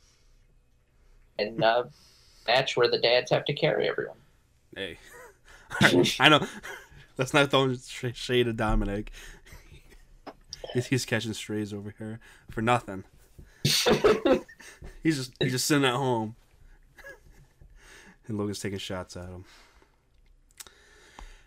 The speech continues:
Speaker 2: On, uh, on June nineteenth,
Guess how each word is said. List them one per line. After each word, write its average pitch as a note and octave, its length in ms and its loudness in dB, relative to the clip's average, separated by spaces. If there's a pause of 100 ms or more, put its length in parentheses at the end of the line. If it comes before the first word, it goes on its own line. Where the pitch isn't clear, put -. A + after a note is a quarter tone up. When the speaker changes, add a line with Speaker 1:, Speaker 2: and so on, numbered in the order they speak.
(760)
Speaker 2:
On, B2+ 180 2
uh, A2 260 0 (380)
on B2+ 160 2
June G3 280 4
nineteenth, D#3+ 720 -2